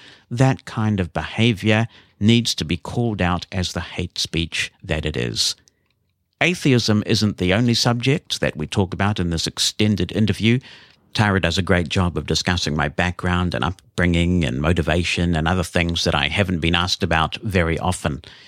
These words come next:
If you enjoy the interview, I highly recommend seeking out and subscribing to her Ability Stories podcast.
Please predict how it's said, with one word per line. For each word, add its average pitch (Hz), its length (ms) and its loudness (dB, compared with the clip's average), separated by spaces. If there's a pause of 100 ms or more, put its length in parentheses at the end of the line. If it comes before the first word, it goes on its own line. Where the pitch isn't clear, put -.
(120)
If - 160 -2
you 90 120 4
enjoy 101 360 4
the 101 140 2
interview, 101 540 2
I 82 140 -4
highly 90 400 2
recommend 85 580 0
seeking 87 420 2
out 92 260 0
and 82 180 -2
subscribing 90 680 0
to 85 200 -2
her 82 300 -2
Ability 82 500 0
Stories 78 500 0
podcast. - 680 0